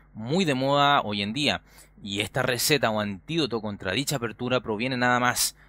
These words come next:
nada menos que del propio campeón del mundo, Magnus Carlsen, el cual promovió bastante esta apertura con blancas, pero por supuesto debía tener un as bajo la manga para contrarrestar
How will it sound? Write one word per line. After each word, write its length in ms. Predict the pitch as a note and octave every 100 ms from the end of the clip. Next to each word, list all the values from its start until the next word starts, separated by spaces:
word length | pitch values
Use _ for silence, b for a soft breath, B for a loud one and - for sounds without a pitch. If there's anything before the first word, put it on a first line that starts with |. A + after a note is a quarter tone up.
| b
nada 360 | A2+ A#2 B2 A#2
menos 420 | B2 A#2+ A#2 -
que 140 | - B2
del 180 | A2+ G#2
propio 380 | B2 B2+ B2+
campeón 320 | A2+ G2+ A#2+ A2
del 100 | G#2
mundo, 420 | A2 A2+ A2 A2
Magnus 440 | G2+ G2+ G2 F#2
Carlsen, 520 | - G#2+ G2+ - F#2 -
el 180 | F#2+ F#2
cual 380 | G#2+ A2+ A#2 b b b b -
promovió 480 | A2+ A2 G#2+ B2
bastante 540 | C3+ A2+ - D#3+ E3+ A#2+
esta 140 | D3+
apertura 360 | C3+ A2 B2 A#2
con 140 | A#2
blancas, 480 | D#3 F3 A#2+ G#2 - _ -
pero 180 | G3 D#3
por 140 | E3
supuesto 420 | C#3+ A2 C#3 C#3+
debía 280 | A#2+ A2 A#2+
tener 180 | A2 A2+
un 160 | G#2+
as 180 | A2 A2+
bajo 200 | G#2 B2+
la 100 | C3
manga 400 | A#2 A#2 A#2 C#3 B B B
para 240 | - A2 A#2
contrarrestar 880 | A2+ A2 A2 G#2 G2 - A2 A2